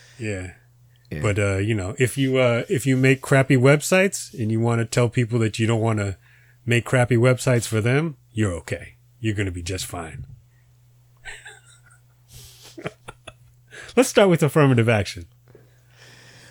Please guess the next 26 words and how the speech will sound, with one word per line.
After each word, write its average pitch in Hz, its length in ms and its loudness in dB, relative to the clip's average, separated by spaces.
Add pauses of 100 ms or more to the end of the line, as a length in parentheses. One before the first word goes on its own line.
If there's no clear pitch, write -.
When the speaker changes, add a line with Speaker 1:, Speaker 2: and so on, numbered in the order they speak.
(280)
Speaker 2:
Ooh, 147 160 8 (240)
we're 101 120 -10
gonna 87 140 -6
start 127 360 6
there, 82 240 -2
huh? 101 240 -2
Speaker 1:
Since, 117 240 -2
since 120 240 0
this 131 180 8
is 127 160 4
a 120 120 4
Speaker 2:
Um, 117 180 -6
Speaker 1:
topic 113 380 0
that 107 140 -2
you 107 140 0
and 104 100 -2
I 101 120 0
have, 101 200 -4 (840)
have - 220 -6
argued 98 400 0
at 101 120 -8
length 98 340 -6
about 90 340 -8 (680)
back 104 260 4
and 190 140 8
forth. - 760 4